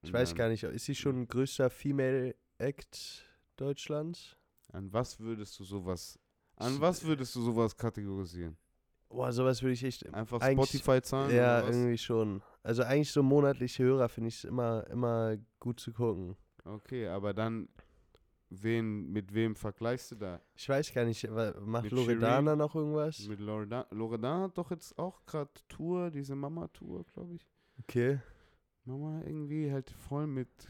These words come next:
Speaker 2: der Tochter auf der Bühne und sowas. Ich fand das nicht so cool, aber
Speaker 1: Mhm. Okay.
Speaker 2: Äh, ja, ist irgendwie, okay, jetzt, äh, wir ziehen den Vergleich. Bumm. Erstmal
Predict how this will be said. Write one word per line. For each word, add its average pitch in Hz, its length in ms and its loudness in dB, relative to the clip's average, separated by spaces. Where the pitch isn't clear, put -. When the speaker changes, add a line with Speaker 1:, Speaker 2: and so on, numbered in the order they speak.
Speaker 2:
der 117 140 -4
Tochter 143 320 -4
auf 127 160 -6
der 123 140 -4
Bühne 135 320 -6
und 131 100 -8
sowas. 127 380 -12
Ich - 80 -20
fand 120 180 -16
das 113 140 -16
nicht 123 160 -12
so - 120 -18
cool, 127 180 -10
aber 107 220 -10
Speaker 1:
Mhm. 110 420 -2
Okay. 107 280 -6
Speaker 2:
Äh, 98 800 -6
ja, 127 340 -6
ist - 180 -14
irgendwie, 110 540 -6
okay, 113 300 2
jetzt, 117 160 0
äh, 120 200 0
wir 123 200 -2
ziehen 156 200 -2
den 143 80 0
Vergleich. 117 440 -4
Bumm. 95 380 -4
Erstmal 139 520 -4